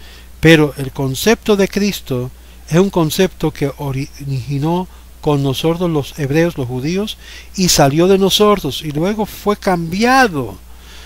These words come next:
So, si alguien deberíamos estudiar es el concepto original de quién es el Cristo y quién califica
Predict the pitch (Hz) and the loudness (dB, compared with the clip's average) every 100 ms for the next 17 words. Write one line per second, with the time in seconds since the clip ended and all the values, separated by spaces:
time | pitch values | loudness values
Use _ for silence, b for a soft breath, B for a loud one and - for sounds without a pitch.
0 | B - - 165 160 - - - - 151 | B -4 4 4 2 -8 -20 -14 -6 0
1 | 151 190 240 247 202 165 156 165 208 214 | 4 4 4 2 2 4 4 4 2 2
2 | 190 - 156 - 139 123 131 147 185 147 | 0 2 0 -2 -8 -4 0 2 2 2
3 | 165 175 165 - 135 127 175 - 175 170 | 0 0 -4 -6 -6 -4 -6 -4 -6 -6
4 | b b b b - 160 156 151 160 180 | b b b b 0 4 4 4 4 6
5 | 190 151 143 - - 165 165 160 170 156 | 4 4 -2 -4 -2 0 2 0 2 0
6 | 139 165 185 - 170 143 165 165 - 147 | -2 -4 -4 -4 -8 -4 -4 -4 -2 -2
7 | 147 - 262 - 175 | -2 -2 0 0 -4